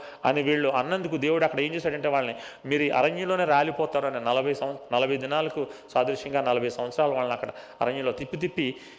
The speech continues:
ఏ తరం అయితే వారి మీద తిరుగుబాటు చేసిందో ఆ తరం అంతా అంతరించిపోయిన తర్వాత,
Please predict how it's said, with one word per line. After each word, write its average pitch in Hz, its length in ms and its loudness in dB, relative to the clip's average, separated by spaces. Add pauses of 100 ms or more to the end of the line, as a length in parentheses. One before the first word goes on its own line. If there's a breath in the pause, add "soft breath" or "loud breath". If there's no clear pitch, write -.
(180 loud breath)
ఏ 143 220 4
తరం 202 260 6
అయితే 202 200 2
వారి 185 200 6
మీద 185 100 0
తిరుగుబాటు 185 600 4
చేసిందో 160 260 -4
ఆ 151 60 4
తరం 160 260 2
అంతా 269 340 2
అంతరించిపోయిన 170 640 -2
తర్వాత, 110 460 -4